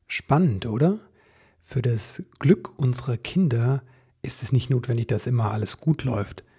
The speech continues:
Aber es braucht halt jemand, der zuhört. Und es ist wichtig, wie unsere eigene Reaktion ausfällt und wie unsere Erwartungen sind. Und dass wir uns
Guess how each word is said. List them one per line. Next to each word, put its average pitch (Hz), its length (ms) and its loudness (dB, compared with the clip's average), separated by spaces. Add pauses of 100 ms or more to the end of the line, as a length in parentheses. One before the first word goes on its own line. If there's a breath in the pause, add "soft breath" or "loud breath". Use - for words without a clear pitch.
(520)
Aber 151 160 4
es - 100 0
braucht - 640 0
halt 139 400 2
jemand, 113 440 0
der 110 140 0
zuhört. 95 600 -6 (1600)
Und 117 300 6
es 104 180 0
ist 110 180 0
wichtig, - 480 0 (280 soft breath)
wie 120 120 2
unsere 110 320 0
eigene 127 340 4
Reaktion 104 580 -2
ausfällt - 600 -6 (200)
und 143 340 0
wie 170 60 4
unsere 160 280 4
Erwartungen 131 580 0
sind. 98 360 -6 (720)
Und 117 160 -4
dass - 160 0
wir 104 120 2
uns - 240 -4